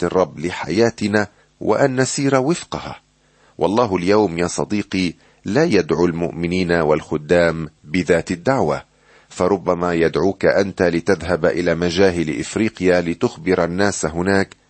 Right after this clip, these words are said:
عن محبة المسيح، أما أنا فربما يريدني أن أبقى في مكاني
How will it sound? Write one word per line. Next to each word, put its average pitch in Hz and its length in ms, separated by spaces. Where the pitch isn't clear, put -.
عن 92 220
محبة - 480
المسيح، 113 640
أما 95 340
أنا 92 360
فربما 85 580
يريدني 92 680
أن 95 140
أبقى - 380
في 113 160
مكاني 107 720